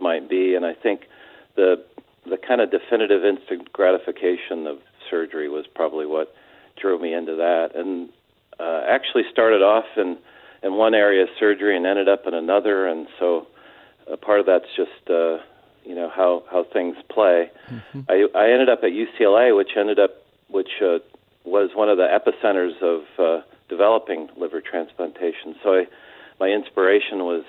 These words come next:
Speaker 1: uh, Doctor Busuttil at, at U C L A,
Speaker 2: Hmm.
Speaker 1: and, uh, ultimately an opportunity came up for me to kind of follow in that direction, and I felt like I might be good at it, and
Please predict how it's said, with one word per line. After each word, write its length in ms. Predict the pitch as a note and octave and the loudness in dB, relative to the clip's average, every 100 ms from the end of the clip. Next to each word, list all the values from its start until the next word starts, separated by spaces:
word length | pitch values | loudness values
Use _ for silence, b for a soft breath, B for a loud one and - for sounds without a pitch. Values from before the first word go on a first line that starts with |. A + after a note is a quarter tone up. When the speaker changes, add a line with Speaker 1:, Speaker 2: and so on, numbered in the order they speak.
| - | -4
Speaker 1:
uh, 280 | E2+ E2 - b b b b | -2 -2 -6 b b b b
Doctor 340 | F#2 F2 - D#2 | 0 0 -2 -4
Busuttil 760 | A2 - - - D#2+ E2+ E2+ | -4 -4 -8 -4 -2 0 -2
at, 320 | D2+ _ - | -4 _ -12
at 160 | D2+ C2+ | -10 -8
U 160 | E2+ - | -10 -10
C 60 | - | -4
L 200 | E2 E2 | -2 0
A, 300 | F2+ E2 D#2 _ - | 0 -2 -6 _ -12
Speaker 2:
Hmm. 140 | D3 G#2+ b _ | -10 -10 b _
Speaker 1:
and, 340 | E2+ E2 E2 | -8 -8 -6
uh, 200 | E2 D#2+ - _ - | -4 -4 -6 _ -8
ultimately 560 | E2 F2 F2+ D#2 D#2 E2 | -8 -6 -10 -8 -6 -6
an 100 | E2 | -4
opportunity 640 | E2+ E2+ - G2+ F2+ F2 | -6 -6 -10 -8 -6 -6
came 320 | - G2+ F2 | -6 -6 -4
up 160 | F2+ - | -4 -6
for 80 | - | -8
me 160 | F2+ F2+ | -4 -2
to 180 | E2+ D2 b b b - | -4 -6 b b b -8
kind 140 | A2 F#2 | -2 -2
of 80 | - | 0
follow 300 | G#2+ G#2 G2 | 2 4 4
in 60 | F#2+ | 2
that 240 | F#2+ F#2+ | 0 -2
direction, 600 | F#2 F#2+ G2 - A2 G#2+ | 0 2 0 -4 -6 -4
and 180 | F2+ E2 - b b b b b b b - | -4 -6 -12 b b b b b b b -14
I 60 | - | -2
felt 180 | G#2+ E2 | 0 2
like 200 | E2+ - | 0 -4
I 40 | |
might 240 | F#2+ F#2 - | -4 -4 -4
be 100 | E2 | -2
good 180 | F#2 | 0
at 200 | F#2 F2+ | 2 2
it, 160 | G2+ G2 | 2 0
and 200 | D#2+ E2 | -6 -18